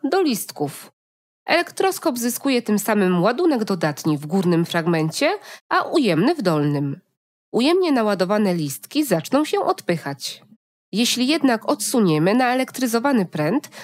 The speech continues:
to elektrony w elektroskopie wracają na swoje miejsce i listki opadają.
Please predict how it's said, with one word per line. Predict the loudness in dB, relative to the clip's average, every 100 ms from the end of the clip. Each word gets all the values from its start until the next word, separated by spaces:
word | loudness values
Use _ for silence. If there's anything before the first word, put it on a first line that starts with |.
| -4
to | -2 0
elektrony | 2 0 -2 0 2 0
w |
elektroskopie | -2 -2 -2 -4 -6 -4 -6 -2 0
wracają | 0 0 0 2 2
na | 0
swoje | -2 -2 0
miejsce | 0 -2 -6 -4 -2 -2 -6 -16 -4
i | -2
listki | 0 -2 -4 -2 -2
opadają. | 0 -2 0 -2 -2 -4